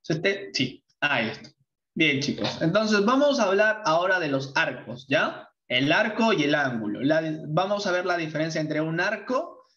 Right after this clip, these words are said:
y un ángulo, ¿sí? Vamos a ver esa diferencia, ¿ok? Listo. A ver, para esto vamos a necesitar, obviamente, un PowerPoint. Ya saben ustedes. Voy a, voy a borrar toda esta parte.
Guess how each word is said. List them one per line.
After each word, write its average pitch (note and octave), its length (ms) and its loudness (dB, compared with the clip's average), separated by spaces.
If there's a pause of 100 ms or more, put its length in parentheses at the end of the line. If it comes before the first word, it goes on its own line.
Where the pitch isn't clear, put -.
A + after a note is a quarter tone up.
(280)
y F#3 220 -2
un E3+ 180 -2
ángulo, A#2+ 520 -4
¿sí? - 560 -4
Vamos D#3+ 360 -2
a D3 40 0
ver D3 160 0
esa D#3 200 -2
diferencia, A#2 640 -6 (120)
¿ok? C#3+ 140 -2 (840)
Listo. - 520 -2 (220)
A C#3 120 4
ver, C3 160 2
para D3 180 4
esto F3+ 200 0
vamos E3 300 4
a D#3 60 4
necesitar, C3+ 560 2
obviamente, D3+ 440 2
un D3 140 0
PowerPoint. D3+ 680 -2 (1300)
Ya C3 160 -2
saben D3+ 320 0
ustedes. F3+ 840 -2
Voy C3 240 2
a, C3+ 80 2
voy F#3+ 200 0
a A#3 60 2
borrar D#3+ 320 0
toda F3 200 0
esta D#3+ 220 -4
parte. G3 440 -4